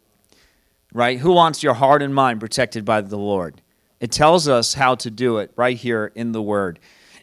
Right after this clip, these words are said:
And then he says, verse twelve, he says in the N L T, this is all connected. He says, "I know how to live on almost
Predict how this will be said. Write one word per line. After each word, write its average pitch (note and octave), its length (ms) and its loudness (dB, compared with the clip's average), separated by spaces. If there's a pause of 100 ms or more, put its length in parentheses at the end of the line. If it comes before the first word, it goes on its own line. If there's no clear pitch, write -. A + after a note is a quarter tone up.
And C3 180 0
then F3 160 6
he G3+ 80 4
says, C#3+ 680 4
verse C3 380 4
twelve, G#2 580 4 (1040)
he G#2+ 140 -2
says A2+ 460 0 (240)
in A#2 100 -2
the A2+ 160 2
N A#2+ 100 4
L C3 140 4
T, G2 440 -6 (1000)
this G2 160 -10
is A2+ 80 -4
all D#3+ 180 8
connected. A#2 680 0 (200)
He B2+ 120 -8
says, C#3 200 -2
"I E3 200 6
know A3+ 140 2
how F3 180 2
to C#3+ 100 4
live D#3 420 2
on B2 300 -2 (100)
almost D#3 760 4